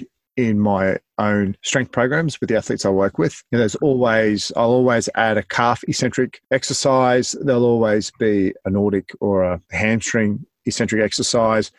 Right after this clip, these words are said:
but I've actually added a, more of a quad, knee quad dominant type eccentric exercise as well once a week. I actually add in sometimes also isometric as well, um, which kind of touches a little bit on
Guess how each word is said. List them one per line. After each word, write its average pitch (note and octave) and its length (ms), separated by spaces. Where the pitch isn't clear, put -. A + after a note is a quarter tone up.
but B2+ 100
I've C3+ 80
actually D3 280
added B2 380
a, A2 120
more A#2 260
of G#2+ 60
a G#2 240
quad, A#2 500
knee A#2+ 320
quad A2+ 400
dominant A2 480
type G#2+ 420
eccentric A2 520
exercise G2+ 800
as A2 220
well A2+ 460
once A2 360
a A2 60
week. G#2 400
I A#2+ 100
actually - 240
add A2 280
in G#2+ 420
sometimes A2+ 680
also A2 460
isometric C3+ 520
as G#2 140
well, F3+ 320
um, A2 180
which - 180
kind B2 160
of G#2 80
touches - 320
a A#2 60
little A#2 180
bit A2+ 280
on G#2 340